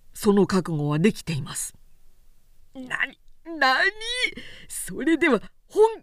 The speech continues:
気で盗み出すつもりなのか？作事奉行の娘ともあるものを嫁入り支度もさせずにさらおうというのか？」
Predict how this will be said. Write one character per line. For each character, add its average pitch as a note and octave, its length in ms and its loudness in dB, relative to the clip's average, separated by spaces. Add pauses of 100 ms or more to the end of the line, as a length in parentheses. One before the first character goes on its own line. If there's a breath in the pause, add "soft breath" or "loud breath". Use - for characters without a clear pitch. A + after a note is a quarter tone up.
(180)
気 D4+ 140 -8
で F4 140 0
盗 D4+ 300 -2
み D4 80 -2
出 C#4 120 0
す - 140 -6
つ D#4+ 80 -2
も D4+ 100 2
り D4 100 -2
な D#4 80 2
の F4 100 -4
か？ - 100 -2 (640 soft breath)
作 C3+ 540 -4
事 G#3+ 220 -6
奉 A#3+ 200 0
行 A3+ 300 2
の A#3+ 140 -2
娘 D#4+ 440 2
と A#3+ 140 2
も B3+ 180 6
あ F4 80 6
る D#4+ 100 6
も D#4 160 2
の G4 220 4
を - 60 0 (420 loud breath)
嫁 G#4+ 420 2
入 F#4 140 -4
り C4 40 -12
支 D#4 100 -6
度 C4+ 200 0
も D4+ 140 4
さ D4+ 140 -2
せ D4+ 140 -2
ず C#4+ 120 -8
に D4 140 -10
さ E4+ 180 -4
ら G4+ 200 4
お G4+ 100 0
う G#4 60 -6
と G4 100 -6
い F#4+ 40 -2
う G4+ 420 2
の D#4+ 60 -20
か？」 - 80 -10